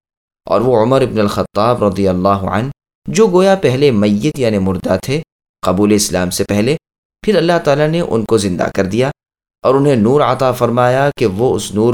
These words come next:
کو لیے ہوئے لوگوں کے اندر چلتے ہیں۔ اور کہا گیا کہ عمار بن یاسر رضی اللہ عنہما مراد ہیں،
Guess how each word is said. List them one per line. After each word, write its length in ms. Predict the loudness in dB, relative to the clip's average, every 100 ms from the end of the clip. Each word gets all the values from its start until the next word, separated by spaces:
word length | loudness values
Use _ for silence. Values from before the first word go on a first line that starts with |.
| 0
کو 100 | 0
لیے 240 | 2 2
ہوئے 220 | 2 0
لوگوں 300 | 2 0 0
کے 140 | -2 -4
اندر 180 | -4 -4
چلتے 360 | -2 -2 -2
ہیں۔ 140 | -2 -4 _ _ _ _ _ _
اور 120 | -8
کہا 260 | -2 0 0
گیا 140 | 0 0
کہ 160 | 0
عمار 360 | 0 2 0 0
بن 200 | 0 0
یاسر 420 | 2 0 0 -2
رضی 220 | -2 0
اللہ 200 | 0 2
عنہما 640 | 0 0 0 0 0 0 0
مراد 340 | 0 -2 0
ہیں، 240 | 0 -4